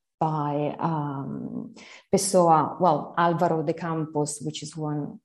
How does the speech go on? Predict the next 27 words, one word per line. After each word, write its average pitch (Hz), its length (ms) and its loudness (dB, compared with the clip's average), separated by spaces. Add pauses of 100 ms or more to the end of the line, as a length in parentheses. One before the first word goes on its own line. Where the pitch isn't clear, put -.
was 147 360 -4
one 151 180 -2
of 147 140 -6
his 147 340 -8
attorneys. 147 840 -6 (840)
And, 175 580 2 (280)
uh, 170 500 4
he 214 420 4 (440)
read 202 720 6 (420)
that 165 440 4 (120)
long 180 400 0
poem 180 640 0
on 175 220 0
the 175 60 -2
train, 196 460 0
and 165 520 -4
for - 180 2
what 185 220 4
I 180 160 4
understand, 185 540 2
he 190 80 -2
basically 180 440 -2
fell 170 280 0
in 175 180 2
love 190 240 6
with 170 220 -2
it. 160 220 0